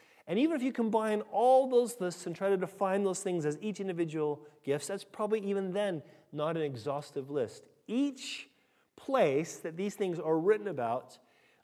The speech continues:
list certain gifts for that certain context, okay?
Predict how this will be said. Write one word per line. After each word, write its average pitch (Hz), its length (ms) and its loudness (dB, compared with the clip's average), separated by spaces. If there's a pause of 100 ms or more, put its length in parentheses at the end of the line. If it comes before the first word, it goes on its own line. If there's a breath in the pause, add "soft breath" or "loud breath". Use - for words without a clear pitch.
list 202 540 2
certain 202 300 -4
gifts 175 300 0
for - 180 -4
that 147 200 -2
certain 151 300 -6
context, - 840 -14 (480)
okay? 123 340 -8